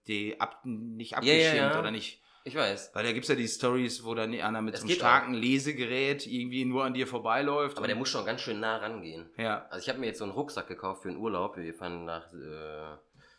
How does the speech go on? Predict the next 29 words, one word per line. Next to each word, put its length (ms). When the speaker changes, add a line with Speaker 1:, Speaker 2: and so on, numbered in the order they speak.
Speaker 2:
Asien. 480
Speaker 1:
Ja. 240
Speaker 2:
Und 80
da 160
hab 80
ich 100
auch 80
einen 80
Rucksack, 380
der 80
hinten 260
auch 120
dieses 280
Fach 220
hat, 260
wo 80
Speaker 1:
Wo 40
Speaker 2:
die 140
nicht 180
durch 200
können. 260
Speaker 1:
Genau. 280
Ja, 120
also 180
nur, 800
nur 180
mal 240
zu, 200
äh, 240